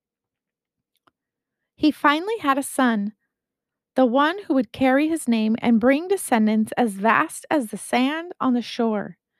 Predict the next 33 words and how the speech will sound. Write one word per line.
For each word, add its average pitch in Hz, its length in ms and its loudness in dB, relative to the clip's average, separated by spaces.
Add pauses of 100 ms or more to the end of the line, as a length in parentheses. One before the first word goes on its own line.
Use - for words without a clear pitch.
(400)
And 240 220 4
now 269 300 4
God 262 240 6
is 233 100 -2
saying, 214 540 -2 (180)
"I 233 80 0
want 240 240 2
it - 160 -6
back?" - 560 -2 (3000)
Let's - 260 2
focus 294 380 2
on 240 160 4
this 226 160 -2
obedience. 202 760 -4 (800)
I 285 80 2
don't 415 160 2
believe 269 560 0
this 247 300 -2
was 320 160 -2
just 220 320 -2
for - 100 -2
Abraham. 190 640 -2 (600)
I 240 140 2
believe 302 400 0
God 240 260 4
wants 262 300 0
us 208 300 -2
to 220 80 -10
be 240 120 2
willing 233 380 2
to - 140 -10
do 226 180 2
this 180 380 -4